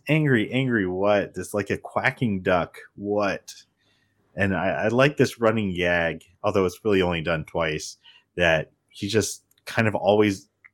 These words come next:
trying to catch up and be cool and do whatever they're into, and he's always a step behind. And that, uh, that very much frustrates the Pierce. So.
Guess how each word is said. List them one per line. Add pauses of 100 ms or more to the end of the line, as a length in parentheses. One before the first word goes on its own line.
(100)
trying
to
catch
up
and
be
cool
and
do
whatever
they're
into,
and (600)
he's
always
a
step
behind. (1500)
And
that,
uh, (120)
that
very
much
frustrates
the
Pierce. (600)
So.